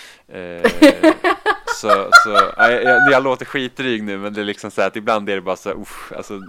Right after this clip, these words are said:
Speaker 1: snälla bara häng med här."
Speaker 2: Vi
Speaker 1: Eh,
Speaker 2: är ju väldigt lika på vissa punkter.
Speaker 1: och, <laughs> men det var ganska kul, för när jag började högskolan, är det så här att man, så här, man är inte riktigt säker på att allting fungerar. Då ska man säga så här: "Ja, men gud vad skönt om jag bara ska kunna hänga på."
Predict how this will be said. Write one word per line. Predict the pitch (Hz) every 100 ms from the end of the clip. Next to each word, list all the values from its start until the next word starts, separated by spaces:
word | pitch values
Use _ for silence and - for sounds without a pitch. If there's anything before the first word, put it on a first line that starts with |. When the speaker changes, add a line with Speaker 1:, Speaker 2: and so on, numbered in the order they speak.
| - -
Speaker 1:
snälla | - 113 104 98
bara | 98 95 92 87
häng | 80 98 92
med | 85 78
här." | 80 - - - - - - _
Speaker 2:
Vi | 175 185 185
Speaker 1:
Eh, |
Speaker 2:
är | 175
ju | 165 165
väldigt | 165 175
lika | 180 170 - 160
på | 156
vissa | 156 -
punkter. | - 160 - - 175 190
Speaker 1:
och, | - - - - -
<laughs> | - _ - -
men | 139
det | 127
var | 143
ganska | 185 147
kul, | 160
för | 127
när | 110
jag | 110
började | 139 123 180
högskolan, | 170 - 107 98
är | 117
det |
så | 113
här | 95
att | -
man, | 104 98 -
så | 107
här, | 90
man | 110 117
är |
inte | 113
riktigt | 110 - -
säker | 101 -
på | 104
att |
allting | 92 101
fungerar. | 110 127 117
Då | 107
ska | - 131
man |
säga | 110
så | 104
här: | 98
"Ja, | -
men | 127
gud | 127 127
vad |
skönt | 113 147 113
om | 110
jag | 101
bara | 101 95
ska | 110
kunna | 101 95
hänga | - 110 104
på." | - 160 98